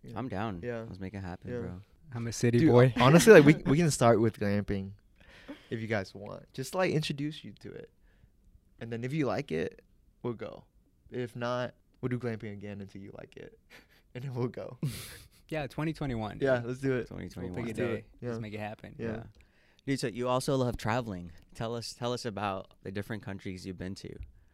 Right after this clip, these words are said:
Speaker 1: Dude, honestly, haven't been too much. I've been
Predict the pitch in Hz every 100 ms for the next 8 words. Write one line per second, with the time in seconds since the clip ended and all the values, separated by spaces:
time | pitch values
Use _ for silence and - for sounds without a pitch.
0 | - - - - _ _ - 160 - -
1 | _ _ _ - - - 123 165 170 127
2 | 139 113 - _ - - _ - 104 143
3 | 196 196 226 254 - - - 160 180